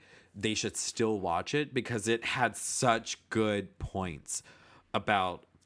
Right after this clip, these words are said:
politics, about race, about police, about, um, like, how should we use science to better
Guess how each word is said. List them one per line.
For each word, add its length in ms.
politics, 760
about 680
race, 640
about 580
police, 680
about, 560
um, 680
like, 360
how 640
should 320
we 120
use 580
science 840
to 260
better 580